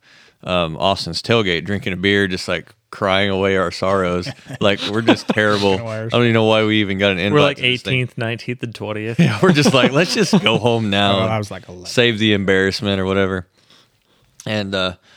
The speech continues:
Speaker 1: or I'm like, "Maybe we can just N D or something," and that, that's why, they're, you know, have a reason why we're in twentieth.
Speaker 2: Yeah, we'll just
Speaker 1: But,
Speaker 2: go home. That's what we thought.
Speaker 1: like, I went into day two, like, just not a care in the world, like, didn't care, and I was super burning it down.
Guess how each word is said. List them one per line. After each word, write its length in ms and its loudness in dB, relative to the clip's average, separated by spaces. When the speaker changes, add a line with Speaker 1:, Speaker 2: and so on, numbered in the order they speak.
Speaker 1:
or 80 -2
I'm 60 0
like, 160 -2
"Maybe 200 -2
we 100 0
can 100 -8
just 180 -4
N 220 0
D 280 2
or 80 -2
something," 300 -4
and 180 -4
that, 120 -10
that's 260 -6
why, 140 -6
they're, 140 -12
you 80 -10
know, 220 -12
have 140 -4
a 60 -4
reason 360 -4
why 140 0
we're 140 -2
in 80 -4
twentieth. 460 -8
Speaker 2:
Yeah, 100 -16
we'll 100 -14
just 220 -12
Speaker 1:
But, 160 0
Speaker 2:
go 100 -8
home. 400 -10
That's 160 -12
what 120 -14
we 80 -14
thought. 400 -16
Speaker 1:
like, 120 -2
I 80 0
went 240 2
into 180 0
day 200 2
two, 480 -2
like, 220 -10
just 300 -10
not 200 -4
a 40 -6
care 200 -8
in 60 -4
the 80 -8
world, 280 -8
like, 120 -14
didn't 240 -8
care, 340 -4
and 260 -8
I 80 -2
was 120 -2
super 320 0
burning 340 0
it 120 -8
down. 340 -2